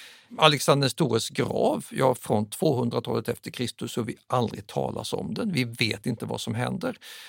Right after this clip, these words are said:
Men allt det här, allt detta gamla hellenistiska kulturarv som man skapade under den här eran i Alexandria försvinner fullständigt. Dagens Alexandria är en helt modern stad.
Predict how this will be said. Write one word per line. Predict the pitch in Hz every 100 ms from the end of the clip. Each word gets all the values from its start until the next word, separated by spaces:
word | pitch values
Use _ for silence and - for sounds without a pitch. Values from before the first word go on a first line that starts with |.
| -
Men | 143 165 _
allt | - 202 226 190 -
det | 196
här, | 131 107 - - - _ -
allt | 175 175 -
detta | 170 160 -
gamla | 107 120 117 -
hellenistiska | 107 113 123 - - - - -
kulturarv | - 123 - 135 120 - 110 123 110 -
som | - 117
man | -
skapade | - - - - - - 127
under | - 123 107 92
den | - 107
här | - -
eran | - - -
i |
Alexandria | - - - - 87 - - - - -
försvinner | _ - 135 - 131 - 117 120 _ _
fullständigt. | - - - 220 - - 113 - - - - -
Dagens | - 127 139 135 139 127
Alexandria | - 110 - 117 110 - -
är | -
en | -
helt | - 175 180 160 - -
modern | 120 - - -
stad. | - - - -